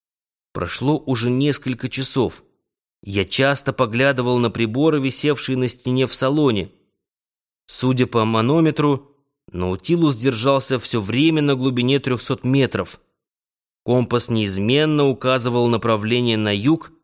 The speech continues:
а лак крутился со скоростью двадцати миль в час. Скорость чрезмерная в таком узком пространстве.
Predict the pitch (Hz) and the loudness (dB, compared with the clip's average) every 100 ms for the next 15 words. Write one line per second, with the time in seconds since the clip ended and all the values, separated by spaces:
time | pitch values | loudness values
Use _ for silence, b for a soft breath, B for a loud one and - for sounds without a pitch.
0 | _ _ _ _ - 85 87 127 151 - | _ _ _ _ -10 -4 0 2 0 -2
1 | 139 135 147 139 127 113 113 - - 139 | -4 -2 0 0 -2 -4 -4 -2 0 2
2 | 131 - 127 110 113 107 98 120 120 113 | 0 -2 -4 -2 -4 -4 -6 -2 0 0
3 | 104 - 120 101 - - _ _ _ _ | -2 -4 0 0 -2 -12 _ _ _ _
4 | _ _ _ _ - - - - 117 113 | _ _ _ _ -12 -10 -8 0 2 2
5 | - - - 117 104 110 143 156 131 117 | -2 -6 -4 -2 0 2 2 2 2 -2
6 | - - 110 117 117 - 107 101 104 - | -4 -6 -2 0 0 -2 -4 -4 -4 -2
7 | 120 110 101 - 80 | 0 0 -2 -8 -12